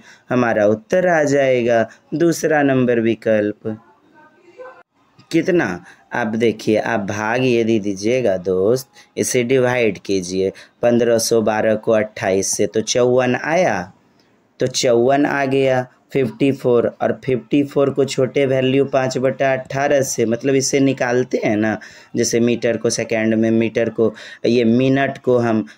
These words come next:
पहले घंटे को, घंटे को मिनट में बदले तो एक घंटे में साठ मिनट, साठ मिनट, फिर एक मिनट में साठ सेकंड,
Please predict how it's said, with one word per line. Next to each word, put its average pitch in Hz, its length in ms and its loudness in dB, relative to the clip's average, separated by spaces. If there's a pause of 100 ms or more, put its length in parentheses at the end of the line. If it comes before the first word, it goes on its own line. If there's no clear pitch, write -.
(180)
पहले 127 200 2
घंटे 143 480 0
को, 117 140 2
घंटे 123 380 0
को 127 140 0
मिनट 127 400 0
में 120 200 0
बदले 113 360 2
तो 117 140 -4
एक 117 320 2
घंटे 120 400 0
में 123 140 2
साठ 117 360 -4
मिनट, 113 380 0
साठ 120 340 -2
मिनट, 113 360 0
फिर 123 200 -2
एक 123 300 0
मिनट 117 320 0
में 117 120 -4
साठ 120 300 -2
सेकंड, 107 480 -4